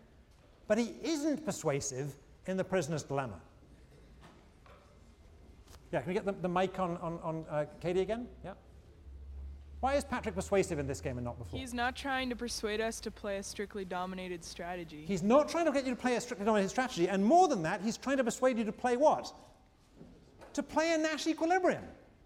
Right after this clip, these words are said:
Speaker 1: All right? So there's a lesson here. In coordination problems, unlike Prisoner's Dilemma, unlike Prisoner's Dilemma, communication,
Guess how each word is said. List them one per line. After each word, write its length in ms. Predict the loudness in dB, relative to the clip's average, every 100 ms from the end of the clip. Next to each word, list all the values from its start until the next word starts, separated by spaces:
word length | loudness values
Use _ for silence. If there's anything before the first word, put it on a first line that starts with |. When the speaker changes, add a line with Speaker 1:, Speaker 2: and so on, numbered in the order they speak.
| -20 -20 -20 -20 _ -8
Speaker 1:
All 60 |
right? 180 | -4 -4 -4 -14
So 120 | -6 -2
there's 120 | 2
a 60 | 4
lesson 440 | 4 2 0 0
here. 320 | 2 2 2 0 -8 0
In 140 | 2
coordination 760 | 8 8 8 6 2 0 0
problems, 400 | 4 4 6 4 0 -14 -4
unlike 640 | 2 4 6 4 2 0 0
Prisoner's 400 | 0 2 0 0
Dilemma, 560 | 2 2 2 0 -4 -8 -18 -20 -16 -2
unlike 440 | 2 2 2 0
Prisoner's 400 | 0 0 2 -2
Dilemma, 500 | 0 2 2 2 -2 -6 -16 -20 -20 -20 -16
communication, 1000 | 0 2 4 2 2 -2 -2 -2 -2 -4